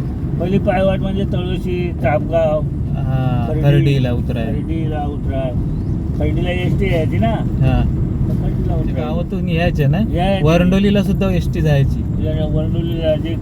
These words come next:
Speaker 1: खर्डीला दोन
Speaker 2: खर्डीला पण
Speaker 1: असायच्या.
Speaker 2: जायचे, हा.
Speaker 1: मांडल्याला सहा होत्या. का हायस्कूल होता ना?
Speaker 2: हा, हा.
Speaker 1: सहा होत्या. अजून आहे हायस्कूल.
Speaker 2: ते हायस्कूल आता जो,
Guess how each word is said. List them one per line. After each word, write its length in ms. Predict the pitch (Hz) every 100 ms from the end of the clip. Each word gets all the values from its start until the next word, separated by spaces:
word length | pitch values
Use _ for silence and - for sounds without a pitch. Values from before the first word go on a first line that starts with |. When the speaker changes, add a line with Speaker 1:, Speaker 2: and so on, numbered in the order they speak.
| -
Speaker 1:
खर्डीला 340 | 269 - -
दोन 160 | - 131
Speaker 2:
खर्डीला 300 | 139 151 160
पण 60 |
Speaker 1:
असायच्या. 220 | 143 127 120
Speaker 2:
जायचे, 180 | 120
हा. 320 | 127 131 123 107 - - 120
Speaker 1:
मांडल्याला 560 | 131 - - 156 170 165
सहा 320 | - 156 165
होत्या. 400 | 170 156 151 - - - - - - - - - - -
का 60 | -
हायस्कूल 480 | - - - - 156
होता 260 | 156 170 170
ना? 80 |
Speaker 2:
हा, 380 | 202 - - -
हा. 340 | 123 123 117 - - - - -
Speaker 1:
सहा 120 | -
होत्या. 380 | - - - -
अजून 200 | - -
आहे 280 | - 160 196
हायस्कूल. 500 | 659 - - - - - - - - - - - - - - - - - - - - - - - -
Speaker 2:
ते 60 | -
हायस्कूल 420 | 131 - - 160
आता 180 | 151 151
जो, 180 | 139